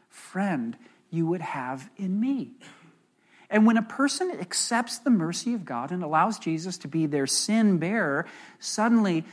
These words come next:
their relationship with God is the safest relationship that they have in all of life. And it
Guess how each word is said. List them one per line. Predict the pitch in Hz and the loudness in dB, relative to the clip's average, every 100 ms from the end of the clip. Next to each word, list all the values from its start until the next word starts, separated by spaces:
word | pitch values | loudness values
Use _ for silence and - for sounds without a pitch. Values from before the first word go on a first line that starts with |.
| - _ | -20 _
their | 160 196 220 | 2 4 6
relationship | 220 170 170 165 180 214 226 - 190 175 | 4 2 2 2 2 0 -2 -4 -6 -6
with | - | -6
God | 170 185 151 160 | -2 0 0 -2
is | 151 143 | -8 -6
the | 151 | -8
safest | - - 175 190 196 - - | -6 -2 -2 -4 -8 -10 -10
relationship | 156 151 160 - 143 143 - | -6 -6 -6 -8 -10 -12 -12
that | 135 139 | -12 -10
they | 139 | -12
have | 135 127 127 - | -10 -10 -12 -14
in | 143 127 123 | -8 -8 -8
all | 131 131 127 | -10 -8 -10
of | 117 | -10
life. | 147 170 - _ _ _ _ _ _ _ _ _ _ | -8 -8 -10 _ _ _ _ _ _ _ _ _ _
And | 165 | -2
it | 165 | -2